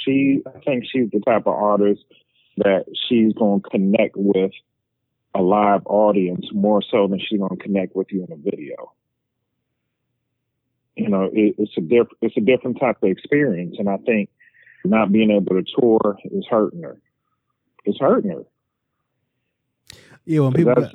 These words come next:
Speaker 1: that's
Speaker 2: when,
Speaker 1: how
Speaker 2: when
Speaker 1: that,
Speaker 2: people actually
Speaker 1: that's
Speaker 2: just gotta
Speaker 1: how
Speaker 2: listen to your music.
Speaker 1: I mean, but that's how the, the music translates better with her. It's, it's the whole visual. It's the whole concept. She come up out on the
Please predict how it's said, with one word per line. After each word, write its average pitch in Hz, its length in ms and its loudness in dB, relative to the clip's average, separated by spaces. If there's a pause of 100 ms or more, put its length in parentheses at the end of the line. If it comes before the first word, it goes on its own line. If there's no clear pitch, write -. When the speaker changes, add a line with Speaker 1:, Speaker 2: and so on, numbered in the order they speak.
Speaker 1:
that's 117 180 0
Speaker 2:
when, 143 160 -4
Speaker 1:
how 123 280 2
Speaker 2:
when 151 140 0
Speaker 1:
that, - 60 -2
Speaker 2:
people 156 300 2
actually 151 300 2
Speaker 1:
that's 143 120 2
Speaker 2:
just 156 80 2
gotta 135 160 4
Speaker 1:
how 120 60 2
Speaker 2:
listen 156 380 4
to 151 100 0
your 147 140 4
music. 151 340 2 (2500)
Speaker 1:
I 117 60 -2
mean, 123 220 0
but 113 80 2
that's 160 240 2
how 147 360 2
the, 123 200 2 (160)
the 107 100 -4
music 117 480 -2 (220)
translates 131 760 -2
better 104 300 0
with 87 240 -4
her. 87 240 -10
It's, 90 100 -18 (240)
it's 107 160 -2
the 98 80 -4
whole 113 320 4
visual. 95 540 -2
It's - 160 -16
the 117 80 0
whole 123 320 2
concept. 131 560 -8 (680)
She 131 80 0
come 123 220 0
up 113 120 0
out 120 200 4
on 120 140 2
the 117 100 -4